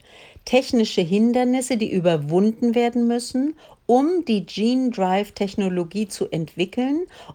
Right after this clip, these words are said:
und sie wörtlich in freier Wildbahn einzusetzen. Die Studie wird sich darauf konzentrieren, was in den nächsten drei bis zehn Jahren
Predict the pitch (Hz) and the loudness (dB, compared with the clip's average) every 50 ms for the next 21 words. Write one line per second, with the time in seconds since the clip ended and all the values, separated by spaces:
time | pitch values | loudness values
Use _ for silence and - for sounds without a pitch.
0 | _ - 233 269 285 277 - - 233 240 254 - - - 156 156 165 180 208 202 | _ 2 4 4 4 2 0 0 0 0 0 -2 -4 -8 -2 0 2 2 2 0
1 | - 240 240 226 - - 190 185 175 - - - 185 202 233 240 220 202 175 165 | -2 -2 -2 -2 -4 -2 -2 -2 -2 -2 -4 0 2 2 4 6 4 4 4 2
2 | 185 208 262 254 - - - - 151 147 143 143 147 143 - - - 143 147 143 | 0 0 0 -2 -6 -12 -8 -4 -2 0 0 0 0 -2 -4 -2 0 0 0 0
3 | 139 - - 135 123 123 143 - 101 101 - - - 110 - - - - _ _ | 0 -2 -4 -4 -4 -4 -4 -6 -8 -8 -10 -12 -12 -12 -12 -12 -14 -16 _ _
4 | _ - - - - - - - - 185 - - - - 269 302 302 285 277 240 | _ -20 -20 -20 -20 -20 -16 -6 -4 -2 -2 -2 -2 -2 -2 0 2 0 2 2
5 | 240 240 - 240 220 - 226 202 - 190 196 196 196 - 208 202 196 190 196 180 | 0 -2 0 -4 -2 0 0 0 2 2 0 0 0 -2 -2 -2 -2 -2 -2 -4
6 | 190 - - 208 214 226 220 220 214 208 190 - 151 165 170 226 262 - - - | -4 -4 -4 -2 0 0 0 0 0 -2 -2 -4 0 2 2 2 2 -2 -6 -6
7 | - - 233 240 226 220 214 190 185 175 170 175 208 226 - - - 240 220 190 | -2 0 2 4 4 4 4 2 2 0 0 0 -2 -2 -4 -6 -2 -2 -2 0
8 | 190 160 - 151 165 202 240 226 226 233 220 - - - - - - 214 208 214 | 0 -2 0 2 2 2 2 2 0 -2 -2 -4 -8 -10 -10 -6 -2 0 0 2
9 | 214 208 185 160 147 147 156 170 180 190 214 214 220 226 220 | 2 0 2 2 2 2 2 2 0 0 0 0 0 0 0